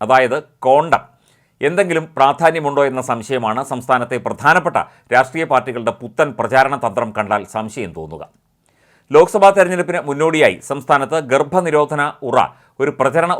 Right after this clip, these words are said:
ഉപകരണമായി മാറിയിരിക്കുന്നു എന്നുള്ള വളരെ വിചിത്രമായ വാർത്തയാണ് പുറത്തുവരുന്നത്. അതിൻ്റെ ചിത്രങ്ങളും പ്രചരിക്കുന്നുണ്ട്.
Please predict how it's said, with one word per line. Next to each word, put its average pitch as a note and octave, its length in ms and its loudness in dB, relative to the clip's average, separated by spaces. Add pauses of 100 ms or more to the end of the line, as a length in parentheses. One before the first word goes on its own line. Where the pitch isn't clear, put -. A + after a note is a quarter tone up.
ഉപകരണമായി C#3 520 0 (100)
മാറിയിരിക്കുന്നു B2+ 580 -6 (280)
എന്നുള്ള A2+ 280 -2 (540)
വളരെ E3 300 4
വിചിത്രമായ C#3+ 460 0 (140)
വാർത്തയാണ് G#2 500 -2
പുറത്തുവരുന്നത്. G#2 580 -4 (120)
അതിൻ്റെ G2 260 -8
ചിത്രങ്ങളും B2 460 -4
പ്രചരിക്കുന്നുണ്ട്. D#2 580 -14